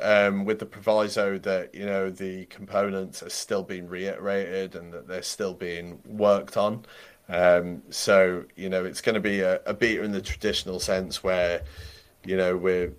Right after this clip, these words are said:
we're expecting people, we'll probably have bug bounties. We're expecting people may encounter things that we need to smooth out. Um,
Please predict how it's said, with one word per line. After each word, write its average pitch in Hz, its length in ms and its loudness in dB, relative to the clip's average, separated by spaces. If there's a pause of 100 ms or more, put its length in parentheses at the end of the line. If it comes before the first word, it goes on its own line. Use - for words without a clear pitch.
(160)
we're 92 160 -4
expecting 98 480 0
people, 92 500 -4
we'll 98 140 -6
probably 101 240 -2
have 92 180 0
bug 95 220 2
bounties. 98 760 0
We're 87 80 -6
expecting - 460 -4
people 92 360 -4
may 92 200 0
encounter 87 460 -4
things 90 380 -4
that 98 120 -6
we 90 120 -8
need 87 220 -6
to 101 80 -6
smooth 95 380 -2
out. 127 300 2 (400)
Um, 87 520 4